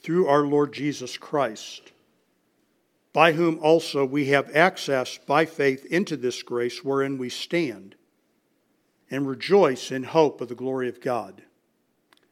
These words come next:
And not only so, but we glory in tribulations also, knowing that tribulation worketh patience,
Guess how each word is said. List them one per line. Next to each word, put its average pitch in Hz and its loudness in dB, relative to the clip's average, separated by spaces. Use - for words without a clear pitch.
And 151 0
not 202 8
only 202 2
so, 143 0
but 143 0
we 143 -2
glory 165 4
in 147 -2
tribulations 170 0
also, 117 -2
knowing 156 2
that 139 2
tribulation 147 0
worketh 139 -6
patience, 127 -6